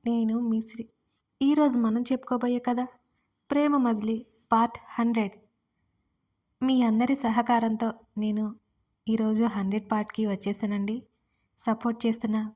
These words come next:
ప్రతి ఒక్కరికి చాలా చాలా ధన్యవాదాలు. ఇక కథలోకి వెళ్ళిపోదాం.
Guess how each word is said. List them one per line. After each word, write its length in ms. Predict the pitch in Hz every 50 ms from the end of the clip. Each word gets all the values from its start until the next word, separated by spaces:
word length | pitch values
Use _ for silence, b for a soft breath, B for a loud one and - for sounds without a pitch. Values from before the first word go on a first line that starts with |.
| _
ప్రతి 220 | - 214 220 - 220
ఒక్కరికి 580 | 202 202 202 - 220 214 220 - 214 214 208 - -
చాలా 220 | 208 196 196 208 208 - 214
చాలా 180 | 202 202 208
ధన్యవాదాలు. 760 | 208 196 208 190 185 185 196 208 208 202 196 202 196 196 196 202 - _ _ _ _ _ _ _ _ _ -
ఇక 200 | 226 226 - 226
కథలోకి 580 | 214 214 220 - 214 202 196 208 208 214 208 -
వెళ్ళిపోదాం. 400 | 208 202 202 - 208 202 208 196